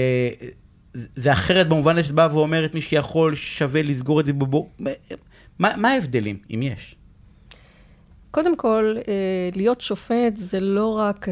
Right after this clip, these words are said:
Speaker 2: פרופסיה, זו דרך חיים. וגם כשאתה לא יושב על כס השיפוט, ולא עוטה את גלימת השופט, והסמל של מדינת ישראל לא נמצא מאחוריך, אתה עדיין, אה, מתנהל ומתנהג כשופט,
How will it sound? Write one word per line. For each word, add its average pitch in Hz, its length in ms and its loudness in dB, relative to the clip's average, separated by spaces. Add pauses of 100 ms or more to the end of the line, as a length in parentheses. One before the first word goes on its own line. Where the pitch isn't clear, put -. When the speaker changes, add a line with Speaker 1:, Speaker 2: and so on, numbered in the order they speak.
Speaker 2:
פרופסיה, 190 720 -2
זו 175 140 -4
דרך 170 240 0
חיים. 156 420 -2 (260)
וגם 185 440 2
כשאתה 240 260 -2
לא 190 100 4
יושב 196 340 2
על 180 80 0
כס - 240 -4
השיפוט, 170 680 -4 (120)
ולא 165 460 0
עוטה 196 320 0
את 175 100 -4
גלימת 180 400 -2
השופט, 170 600 0 (600)
והסמל 175 500 2
של 208 140 -2
מדינת 185 380 0
ישראל 180 380 -2
לא 185 80 2
נמצא 180 320 0
מאחוריך, 170 640 -2 (840)
אתה 180 200 0
עדיין, 214 480 0
אה, 196 220 0
מתנהל 185 560 0
ומתנהג 175 420 -2
כשופט, 226 720 -4